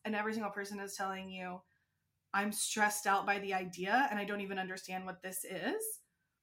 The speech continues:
that's a very different thing. So, like, all, so we're just pulling out all of these words and we're using, like, their actual words, right? Like, we're putting those on the page.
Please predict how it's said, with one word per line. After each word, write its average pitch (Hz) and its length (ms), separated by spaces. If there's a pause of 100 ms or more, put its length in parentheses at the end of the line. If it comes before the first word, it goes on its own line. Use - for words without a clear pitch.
(140)
that's 277 240
a 330 40
very 269 260
different 220 360
thing. 202 220
So, 247 160
like, 247 240
all, 226 240
so 233 300
we're 262 140
just 339 200
pulling 294 280
out 233 160
all 190 220
of 185 60
these 185 220
words - 360
and 247 80
we're 269 120
using, 277 460
like, 220 260
their 202 140
actual - 640 (380)
words, - 400
right? 185 260
Like, 196 180
we're 190 180
putting 202 320
those 196 400
on 214 200
the 214 60
page. 196 580